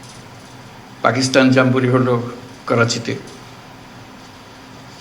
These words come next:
উনিশশো বাহান্ন সালে। তখন বাচ্চা ছেলে,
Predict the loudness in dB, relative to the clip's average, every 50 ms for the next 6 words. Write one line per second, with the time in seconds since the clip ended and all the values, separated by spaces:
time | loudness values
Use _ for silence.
0 | -20 -20 -20 -20 -20 -20 -20 -20 -20 -20 -16 -8 -4 0 2 2 2 2 2 4
1 | 4 4 6 4 2 2 0 0 -2 -4 -6 -8 -12 -16 -18 -20 -20 -20 -20 -20
2 | -20 -20 -20 -20 -20 -20 -20 -20 -20 -20 -20 -20 -20 -20 -20 -20 -20 -20 -20 -20
3 | -20 -20 -20 -20 -14 -8 -2 -2 0 2 2 0 0 0 -2 -2 0 0 0 0
4 | -2